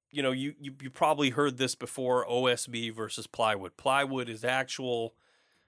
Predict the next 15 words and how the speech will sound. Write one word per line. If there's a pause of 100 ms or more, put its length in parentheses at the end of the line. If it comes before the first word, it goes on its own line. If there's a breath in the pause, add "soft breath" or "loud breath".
uh, (580)
pieces
of, (160)
of
veneer
that
is
glued
together, (460)
and
it's (160)
made
out
of
wood.